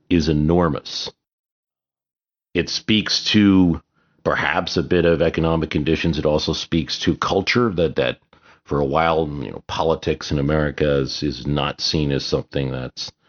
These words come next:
a positive to, to get involved in. It's seen as a negative, that perhaps Americans don't think that if they gave anything, it would help. And I do think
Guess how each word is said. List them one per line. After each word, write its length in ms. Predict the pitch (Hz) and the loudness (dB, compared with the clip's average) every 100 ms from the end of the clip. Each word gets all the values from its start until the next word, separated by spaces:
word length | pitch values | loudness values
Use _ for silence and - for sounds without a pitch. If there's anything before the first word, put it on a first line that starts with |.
| _ - | _ -14
a 80 | 64 | -12
positive 760 | - 87 90 80 82 80 78 - | -4 0 2 2 0 2 0 0
to, 220 | 80 73 - - | 0 0 -6 -4
to 100 | 78 | -2
get 200 | 73 78 | 2 2
involved 420 | 71 69 69 71 | 2 0 -2 -2
in. 140 | 76 69 | -2 -2
It's 100 | 67 | -2
seen 300 | 85 76 73 | -2 0 0
as 100 | 67 | -2
a 80 | |
negative, 600 | 65 69 78 78 78 76 - | 0 0 0 0 0 0 -2
that 180 | 67 | -4
perhaps 480 | - 71 73 76 - | -4 -6 -4 -6 -6
Americans 480 | 76 76 78 76 65 | -4 -2 -2 -4 -4
don't 220 | 78 69 | -4 -4
think 340 | - 85 82 - | -2 -2 -2 -4
that 120 | 71 | -6
if 100 | 69 | -4
they 120 | 69 | -6
gave 320 | 67 90 87 | -2 2 2
anything, 560 | 87 85 76 82 78 78 | 2 0 0 0 2 0
it 140 | 67 | -2
would 160 | 64 67 | -4 -4
help. 480 | - 104 98 - - _ _ _ _ _ _ _ _ _ _ _ _ _ | -2 -2 -2 -4 -20 _ _ _ _ _ _ _ _ _ _ _ _ _
And 120 | 135 131 | 0 2
I 80 | 120 | 2
do 240 | 135 190 | 2 0
think 440 | - 92 78 76 | 0 -4 -4 -8